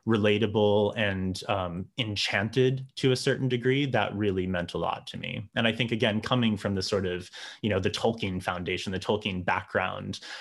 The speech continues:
uh, that was something that I needed my religious tradition to have. I needed to feel a connection with nature. I needed to feel a sense that nature was itself sacred,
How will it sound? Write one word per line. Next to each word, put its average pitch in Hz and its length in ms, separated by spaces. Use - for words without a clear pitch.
uh, 101 180
that 107 160
was 113 100
something 110 280
that 101 120
I 95 80
needed 107 440
my 95 100
religious 92 640
tradition 98 400
to 85 60
have. 85 380
I 101 60
needed 101 280
to 98 80
feel 98 180
a 92 60
connection 92 380
with 98 140
nature. 139 560
I 104 60
needed 101 260
to 101 60
feel 101 260
a 92 40
sense 101 400
that 107 140
nature 101 480
was 95 220
itself 98 600
sacred, 127 760